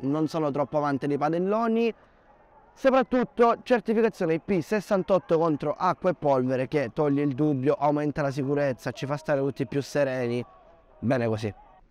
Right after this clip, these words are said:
Mercato storico Albinelli dietro di me per parlarvi di display e audio. Beh, come il display pannello da sei virgola tre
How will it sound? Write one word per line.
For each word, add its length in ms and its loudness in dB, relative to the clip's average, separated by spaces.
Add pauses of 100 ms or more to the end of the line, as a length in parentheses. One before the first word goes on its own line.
(340)
Mercato 760 0
storico 560 0
Albinelli 840 -2
dietro 440 -2
di 200 -6
me 280 -2 (220)
per 140 -2
parlarvi 720 0
di 340 -6
display 840 -4
e 220 -4
audio. 540 -2 (340)
Beh, 240 -2
come 380 2
il 140 -2
display 440 -2 (100)
pannello 640 0
da 240 0
sei 540 0
virgola 600 0
tre 240 -4